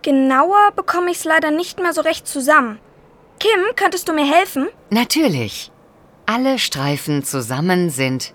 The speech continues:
Speaker 2: die Warming Stripes, die Erwärmungsstreifen. Jeder einzelne Streifen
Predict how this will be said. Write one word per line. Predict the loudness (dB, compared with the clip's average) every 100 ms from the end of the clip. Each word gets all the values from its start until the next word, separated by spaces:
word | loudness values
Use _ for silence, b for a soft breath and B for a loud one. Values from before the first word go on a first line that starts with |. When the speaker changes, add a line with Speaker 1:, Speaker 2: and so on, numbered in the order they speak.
| -8
Speaker 2:
die | -6 -6 -6
Warming | -4 -2 0 0 -2
Stripes, | -6 -2 -2 -2 -8 -14 -16 _
die | -8 -6 -8 B B
Erwärmungsstreifen. | -2 0 0 0 -2 -2 -6 -4 -4 -4 -6 -8 -10 -18 -20 -20 -20 -20 -14
Jeder | -4 0 0 0
einzelne | 0 -2 -2 0 0 -2
Streifen | -2 -2 0 0 -2